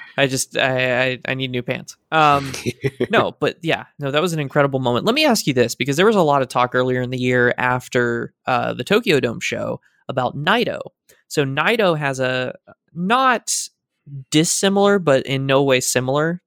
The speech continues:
Speaker 2: to Sami Zayn's story, right? Where he has the super long chase and he finally wins it. Crowd's in tears. Everybody's super happy for him. Very similar to this moment.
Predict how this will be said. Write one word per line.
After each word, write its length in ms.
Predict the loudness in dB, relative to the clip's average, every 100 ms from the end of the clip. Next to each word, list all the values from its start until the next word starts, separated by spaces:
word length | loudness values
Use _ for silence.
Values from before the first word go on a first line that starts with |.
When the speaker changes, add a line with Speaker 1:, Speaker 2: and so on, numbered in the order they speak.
| -4
Speaker 2:
to 420 | 0 2 2 0
Sami 320 | 0 2 4
Zayn's 320 | 2 2 2
story, 360 | 2 4 4 2
right? 300 | 2 2 0 -4 -20 -6
Where 140 | 0
he 40 | 2
has 220 | 2 2
the 80 | 0
super 300 | 0 0 2
long 260 | 2 2
chase 640 | 0 0 2 2 0 -4 -6 -14 _ _
and 560 | 0 2 2 2 -2 -4
he 140 | -10
finally 460 | -6 -2 0 0 -2
wins 280 | -4 -4 -4
it. 200 | -6 -2
Crowd's 320 | 0 0 0
in 160 | -2
tears. 440 | -2 0 2 2 0
Everybody's 400 | -4 -2 -2 -2
super 220 | -4 -2
happy 280 | -2 -2 -2
for 280 | -2 -2 -2
him. 140 | 0
Very 200 | 0 2
similar 460 | 0 -4 -2 0 0
to 80 |
this 220 | 0 -2 0
moment. 400 | 0 0 -4